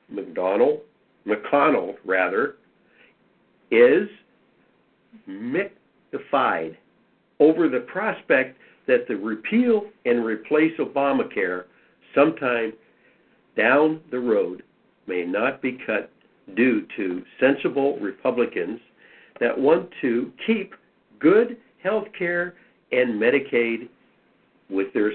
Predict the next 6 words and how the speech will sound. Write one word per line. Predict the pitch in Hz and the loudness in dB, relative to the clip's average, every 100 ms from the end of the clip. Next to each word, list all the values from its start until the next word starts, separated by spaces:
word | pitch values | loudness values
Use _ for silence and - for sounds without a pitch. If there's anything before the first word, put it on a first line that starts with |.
| - | -4
states. | 92 92 80 _ _ _ _ _ _ _ _ _ _ _ _ - | -4 -2 -6 _ _ _ _ _ _ _ _ _ _ _ _ 2
So, | 147 120 110 - _ | 4 4 0 -12 _
America, | 110 135 175 170 180 175 165 _ _ _ _ _ _ _ _ _ _ _ _ _ _ _ _ | -6 0 0 0 -4 -8 -10 _ _ _ _ _ _ _ _ _ _ _ _ _ _ _ _
we | 113 - | -8 -4
still | 160 156 | 4 4
have | 151 156 131 | 4 0 2